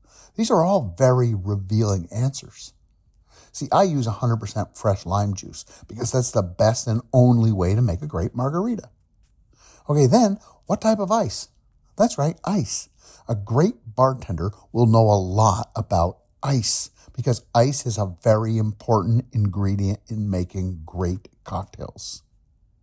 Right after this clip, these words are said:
So you can also go deeper into other classic cocktails, like a martini or an old fashioned. See, the big thing is, does the candidate lead you? Do they paint a vivid picture of the cocktail or the dish?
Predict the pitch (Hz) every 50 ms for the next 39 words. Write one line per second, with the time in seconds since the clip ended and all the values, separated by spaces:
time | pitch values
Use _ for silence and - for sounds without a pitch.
0 | _ _ _ _ _ _ _ _ - - _ _ - 196 175 - 226 240 262 254
1 | - 220 165 131 127 117 101 92 117 113 95 - 101 92 90 85 - - - 110
2 | 95 85 82 73 - - - - - - - - - - - 78 - - - 58
3 | 50 - - - _ _ - - - _ - 110 110 104 - 104 101 101 95 -
4 | - 123 110 92 82 - - _ _ _ _ - 107 107 104 101 98 98 98 92
5 | 92 - - 101 90 90 87 - - - - _ _ _ _ _ _ _ _ _
6 | _ _ _ _ - - - _ - - 190 175 - 160 - - _ - - 143
7 | 113 101 80 64 58 - - _ _ _ _ _ _ _ _ _ - - 127 117
8 | 107 - 110 - - - - 214 233 240 233 196 196 160 - - - 92 95 104
9 | 131 147 156 165 143 123 113 117 127 135 139 147 - _ _ _ - - 110 160
10 | 208 208 - - - - 139 139 156 - _ - 107 98 95 92 90 101 113 117
11 | 110 117 113 110 98 90 - - - 123 - - - - 120 117 120 - - 101
12 | 95 - - - - - - 101 117 - - - 123 120 - - 104 98 95 95
13 | 82 - 92 110 123 - - - -